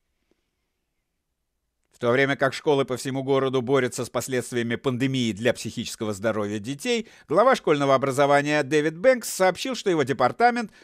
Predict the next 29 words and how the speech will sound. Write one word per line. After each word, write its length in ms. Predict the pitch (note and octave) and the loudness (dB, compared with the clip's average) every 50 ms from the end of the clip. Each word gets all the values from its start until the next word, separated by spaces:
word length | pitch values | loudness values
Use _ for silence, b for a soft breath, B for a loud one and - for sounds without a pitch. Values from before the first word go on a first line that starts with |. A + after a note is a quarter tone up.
| b b | b b
вводит 480 | B2+ E3 A#3+ B3 A3 B3+ G3+ - A#2+ | -2 0 0 0 0 -2 -4 -6 -6
дыхательные 640 | - C4 B3 - A3 E3+ D3 - C3+ B2 A#2+ B2 A#2 | -4 -4 0 6 6 6 6 6 2 -4 -2 -2 -2
упражнения 720 | A2 - A#2 A2 G2+ F2+ F2+ G#2 A2 C3 E3 F#3 G#3 A3 | -2 -2 -2 -2 -2 -2 -4 -6 -6 -6 -4 -4 -4 -4
для 380 | G3+ C3+ F#2+ G2+ G#2+ A2+ C3+ E3 | -6 -6 -6 -2 0 0 0 -2
всех 320 | - - G2+ G2 F2+ - | -4 -6 -10 -10 -10 -10
учащихся. 720 | A2 G#2 - D#3 D3+ C#3 - - C3 - - - G#2+ F#2+ F2+ - _ _ _ _ _ _ _ _ _ _ _ _ _ _ _ | -12 -8 -2 0 2 2 0 -2 -8 -12 -10 -8 -8 -8 -8 -12 _ _ _ _ _ _ _ _ _ _ _ _ _ _ _
"Мы 320 | - G#2+ B2+ C3+ C#3 C#3+ C3+ - | -8 -4 0 2 2 0 0 0
планируем 540 | C3 C3+ C#3 C#3 C#3+ C#3+ C#3+ C#3+ C#3+ C#3 C#3 | 2 2 2 4 4 4 4 4 4 2 0
развернуть 580 | C3+ B2 A#2+ B2+ B2+ A#2+ B2+ E3+ A3+ A#3 E3+ | -2 -2 0 0 0 0 0 -2 -2 -4 -4
двух-трёхминутную 1000 | C#3 F#3+ A#3+ A#3+ - - G3+ F3+ D3+ - D#3+ D3+ D3 C#3+ C#3 B2 - C3 B2 A#2+ | -4 -6 -6 -6 -4 0 2 2 2 2 0 -4 -2 -2 -4 -4 -4 -4 -6 -4
технику 440 | - D3+ C#3 - - B2+ - - B2 | 0 -2 -2 -2 -2 -8 -6 -6 -4
дыхания 540 | G#2+ B2 A2+ - G#3 G#3+ A#3 A#3+ A#3+ A#3+ A3 | -4 -4 -2 2 2 2 4 2 0 -2 -2
для 180 | F3 G#3 B3 | 2 2 2
каждого 400 | A#3 - A#3+ F3+ C#3+ C3+ C#3+ C3 | 4 4 4 4 4 2 -2 -2
ученика 640 | B2+ B2 A2+ - B2 A#2 A2+ G#2 - C#3 D3 F3 F3+ b b b b | -2 -2 -4 -6 -6 -6 -6 -4 0 4 4 4 4 b b b b
в 60 | - | -20
школах 400 | - - - B2 A2 G#2+ G2 - | -16 -4 -2 -2 0 0 -4 -6
Нью-Йорка", 460 | B2 A#2 A#2+ D3 F#3 G3 - - G#3+ G3 | -4 -2 0 2 2 0 2 0 0 0
сказал 400 | - - C3+ A#2 B2 C3 A#2 G2+ | 0 0 -2 0 2 2 2 2
Бэнкс 400 | F#2+ G2+ E3 G3 G3+ F#3+ - G3 | 2 2 2 2 2 -2 -2 2
во 140 | G3 G#3 | 2 2
время 220 | A3+ B3 A#3+ A3+ F#3 | 2 2 -2 -4 -4
дискуссии 480 | C3+ C#3+ C3+ - - B2+ A2+ - C#3+ | -6 -8 -8 -6 -8 -8 -6 -6 -4
на 160 | B2+ B2+ B2+ A#2+ | -2 2 2 2
этой 200 | A2+ - A2+ G#2+ | 2 2 -2 -6
неделе, 420 | A2 A#2 A#2+ D3 A3 A#3+ A#3 A#3 | -6 -8 -4 -2 -2 2 4 4
организованной 640 | G#3 F3 D#3+ E3 E3 E3+ D#3+ G3 A#3+ A#3 A#3 A3 F#3 | 4 4 2 -2 -6 -4 0 0 0 0 0 -4 -4
группой 440 | B2+ C#3+ D3+ D#3+ D#3 G3+ F#3+ F#3 F#3 B B B | -2 -2 -4 -2 0 0 0 0 0 B B B
Educators 720 | D3+ D3+ C3+ C#3 C3 - C3+ C3 D3 C#3 F#3 E3+ - - | -6 -4 -4 -4 -2 0 2 2 2 0 -2 -6 -8 -8